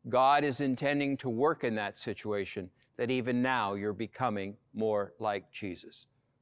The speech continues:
preparing you for what he will finish on that day. Every situation, God is working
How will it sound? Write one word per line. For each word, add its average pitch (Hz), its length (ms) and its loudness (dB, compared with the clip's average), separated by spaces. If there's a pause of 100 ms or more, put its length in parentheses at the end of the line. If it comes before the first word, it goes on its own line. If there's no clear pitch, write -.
(120)
preparing 135 640 2
you 87 300 -6 (260)
for 110 160 -2
what 104 200 2
he 107 120 -4
will 95 160 -2
finish 107 440 -2
on 95 200 -4
that 87 240 -6
day. 87 260 -8 (600)
Every 196 580 2
situation, 139 1040 -4 (4000)
God 131 200 6
is 123 140 2
working 135 540 4